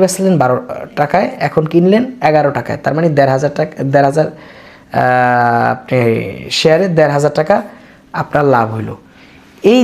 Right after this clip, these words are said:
দেড় হাজার টাকা যদিও রিয়েলাইজ আপনার লস হবে, কিন্তু এই যে দেড় হাজার টাকা দিয়ে আপনি যে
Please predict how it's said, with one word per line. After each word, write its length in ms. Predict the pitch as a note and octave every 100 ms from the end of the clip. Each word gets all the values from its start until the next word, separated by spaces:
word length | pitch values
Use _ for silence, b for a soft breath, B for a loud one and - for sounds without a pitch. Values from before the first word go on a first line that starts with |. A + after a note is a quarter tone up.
| E3
দেড় 160 | D#3+ C#3
হাজার 200 | C#3 C#3+ C#3
টাকা 200 | - B2+ - - C#3+ D3+
যদিও 240 | F#3 C4 G#3+
রিয়েলাইজ 320 | G3 F#3+ F3+ - D#3+
আপনার 200 | D#3+ C#3 C#3+
লস 160 | D3 -
হবে, 180 | A#2+ A#2+ - B B B -
কিন্তু 220 | D3 F#3 - F#3
এই 60 | G3
যে 60 | F3+ D3+
দেড় 160 | D3 D3
হাজার 180 | D3 D3
টাকা 140 | D#3 F3
দিয়ে 120 | F3 D3
আপনি 160 | E3+ A#3 A3+ - -
যে 80 | C3